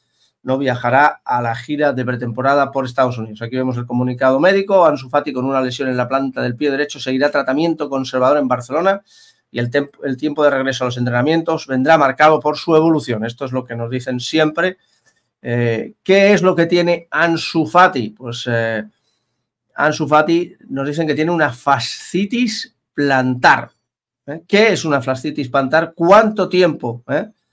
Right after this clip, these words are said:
va a estar Ansu Fati fuera por esta lesión? Pues la ausencia de Ansu Fati en la gira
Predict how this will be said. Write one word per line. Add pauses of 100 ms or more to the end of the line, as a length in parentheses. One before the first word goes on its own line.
(380)
va
a
estar
Ansu
Fati
fuera
por
esta
lesión?
Pues
la
ausencia
de
Ansu
Fati
en
la
gira